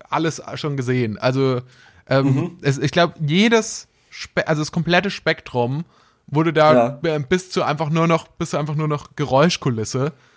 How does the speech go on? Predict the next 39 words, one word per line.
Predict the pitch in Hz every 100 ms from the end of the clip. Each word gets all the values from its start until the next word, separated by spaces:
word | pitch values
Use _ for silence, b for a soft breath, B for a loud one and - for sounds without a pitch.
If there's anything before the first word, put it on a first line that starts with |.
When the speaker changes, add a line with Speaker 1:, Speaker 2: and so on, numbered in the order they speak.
| b b
Speaker 1:
und, | 131 135
und, | 139 117
und, | 139 139
und, | 135 135 127
äh, |
Speaker 2:
<laughs> | 120
Ja. | 127 123
Speaker 1:
Presslufthammer | 127 156 - 135 - 113 110 107 127 160 b b b b b
Speaker 2:
Ja. | 120 120 110 - _ -
Speaker 1:
an | 139
der | 135
D-B-Baustelle, | 131 - 120 131 165 - - 120 117 - 120 110 131 - B B B
ähm, | 131 127 131 131 127 _ _ _ - -
ist | 151 143
alles | 165 -
abgedeckt. | 156 - 143 98 - -
Also, | 131 147 147
also | 135 143 147
das, | 143 143 143 -
das | 147 - 143
wirklich | 165 175 -
jeder | 165 190 180
Schritt | 170 - 151 -
ist | - 131 - -
schon | 151 135
abgedeckt | 127 - 127 117
worden. | 117
Das | 117
heißt, | 135 135 123
ich |
glaube, | - 127
Metal | 123 117 -
ist | - 131
auch | 107
so | -
ein |
bisschen | 131 131 135
durcherzähltes | 143 156 - - 120 - 107
Genre. | - 110 110 -